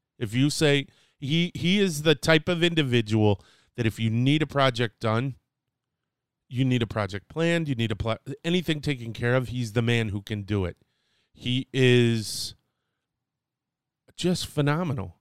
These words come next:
He's ridiculously phenomenal. And he is also, um, a big father, uh,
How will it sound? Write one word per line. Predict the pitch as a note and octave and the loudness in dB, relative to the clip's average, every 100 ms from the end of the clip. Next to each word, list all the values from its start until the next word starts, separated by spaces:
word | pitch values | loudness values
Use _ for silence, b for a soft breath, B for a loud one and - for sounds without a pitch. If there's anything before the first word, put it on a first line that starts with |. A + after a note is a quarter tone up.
| _ | _
He's | _ C#3 C#3 B2+ | _ -8 -6 2
ridiculously | C#3+ B2 E3 - D3 C#3+ - C3+ | 2 2 -2 0 -2 -2 -2 -4
phenomenal. | G#2+ A#2+ B2 B2 G2 F#2 - | -2 -4 -2 -2 -6 -8 -4
And | D3 C#3 | 0 0
he | A2+ F#2+ F3 F3+ D#3 B B B | -2 -4 0 0 -2 B B B
is | C3 A#2+ G#2+ - | -4 -4 -6 0
also, | F3 A3 - C3 A2+ A2 B2 _ _ _ _ _ - | 2 2 4 6 6 6 2 _ _ _ _ _ -2
um, | C3+ C3 C3 B2+ B2+ B2+ A2+ _ _ _ _ _ _ _ _ _ _ _ _ _ _ _ _ _ B2 | 4 6 8 6 4 0 -4 _ _ _ _ _ _ _ _ _ _ _ _ _ _ _ _ _ -6
a | B2+ | -6
big | G#2+ C3+ C3+ C3 B2 G#2+ _ _ _ _ _ _ | -2 0 2 0 -6 -14 _ _ _ _ _ _
father, | _ B2+ C3 B2+ A2 E2 - _ _ _ _ | _ -2 2 2 2 0 -8 _ _ _ _
uh, | - G#2 G#2 G#2 G#2 G2+ G#2 | -4 0 4 4 4 4 0